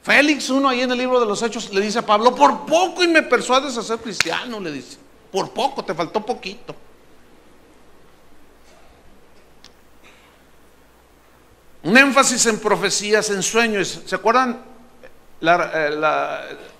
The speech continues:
la reunión pasada, Jeremías veintitrés?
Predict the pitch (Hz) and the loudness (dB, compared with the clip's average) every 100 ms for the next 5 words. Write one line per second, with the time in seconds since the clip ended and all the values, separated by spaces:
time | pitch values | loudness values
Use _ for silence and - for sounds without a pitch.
0 | - - 151 175 214 220 208 214 196 208 | -14 -8 -4 -2 -4 0 0 2 2 2
1 | 233 - - - _ 175 170 180 202 190 | -2 -8 -20 -20 _ -2 0 0 -2 -2
2 | 190 180 175 165 196 262 285 - | -4 -6 -10 -8 -8 -8 -12 -18